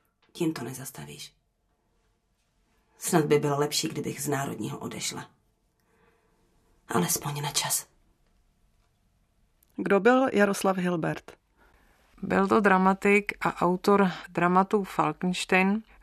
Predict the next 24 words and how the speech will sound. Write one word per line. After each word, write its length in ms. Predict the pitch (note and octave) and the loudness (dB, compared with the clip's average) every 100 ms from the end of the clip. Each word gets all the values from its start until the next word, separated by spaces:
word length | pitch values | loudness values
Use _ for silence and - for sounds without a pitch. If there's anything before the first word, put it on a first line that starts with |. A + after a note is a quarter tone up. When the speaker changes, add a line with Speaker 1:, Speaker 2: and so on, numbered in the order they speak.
| - | -20
Speaker 3:
v 100 | - | -6
kterém 320 | - F#3+ F#3+ | 0 2 4
měla 260 | F#3 F3+ | 4 4
Hana 260 | F#3 F#3 F#3 | 4 2 0
Kvapilová 600 | - F3+ F3+ F#3 F3+ F#3 | 0 -2 0 2 4 4
stvárnit 760 | F3+ - F3 E3+ F3 F3+ F#3 - - | 2 0 2 4 2 -2 -2 -8 -6
úlohu 360 | F#3 F3+ F#3+ | -2 -2 -2
královny 640 | - F3 E3 F3 F#3 F3 D3+ _ | 0 4 4 4 2 0 -2 _
Kunhuty. 640 | E3 E3 D3+ D#3+ - B2+ C#3 - - - - | -2 0 0 -4 -4 -6 -6 -14 -18 -18 -4
Bohužel 340 | F3 F#3+ G#3+ A3 | 0 4 6 4
se 160 | A#3 | 2
stala 340 | A3 - F#3+ F#3+ | -2 4 4 4
ta 160 | G3+ | 2
věc, 360 | F#3+ F#3 F3 F3 | 2 2 0 -2
že 580 | F3 E3+ F3 E3+ E3 E3 _ _ - | -4 0 0 0 0 -4 _ _ -6
ona 340 | F3 F3 E3 | 0 2 2
poměrně 500 | E3 F3 F#3 F#3 F#3 | 0 -2 2 2 2
vážně 420 | F3 F3 F#3 F#3+ | 2 2 0 -2
onemocněla, 880 | F3+ E3+ D#3+ E3 - E3 D#3 D#3 E3 - _ - | -2 -4 -4 -4 -4 -2 0 0 -2 -8 _ 0
ale 420 | F3 F3 F3+ F3+ | 4 4 4 0
o 80 | F3 | -4
tu 180 | - F#3 | -2 2
roli 220 | F#3 G3 | 2 2
stála 600 | - F3 D#3+ D#3+ E3 | 0 4 6 6 4